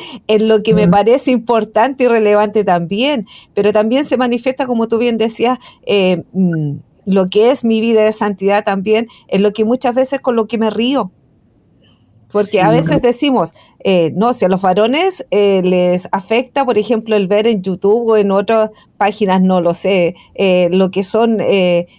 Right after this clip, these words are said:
Speaker 1: estos conceptos, esta forma de ver a la mujer, eh, y lo que veo también, pero a nosotros también nos influencian muchas cosas.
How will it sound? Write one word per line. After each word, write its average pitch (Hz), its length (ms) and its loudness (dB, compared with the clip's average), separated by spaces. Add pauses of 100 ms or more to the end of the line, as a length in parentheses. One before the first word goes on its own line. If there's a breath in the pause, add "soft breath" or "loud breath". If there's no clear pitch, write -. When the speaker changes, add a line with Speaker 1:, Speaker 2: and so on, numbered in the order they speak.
Speaker 1:
estos 220 300 -6
conceptos, 233 680 0
esta 214 300 0
forma 247 520 0
de 226 120 0
ver 233 180 0
a 240 60 2
la 226 100 0
mujer, 226 480 -4 (400 soft breath)
eh, 180 420 0
y 247 120 0
lo 247 160 2
que 226 140 0
veo 285 260 0
también, 240 520 -2 (240 soft breath)
pero 208 180 0
a 214 40 0
nosotros 285 380 -2
también 269 300 -2
nos 320 120 -2
influencian 311 540 -4
muchas 294 320 -4
cosas. 247 560 -4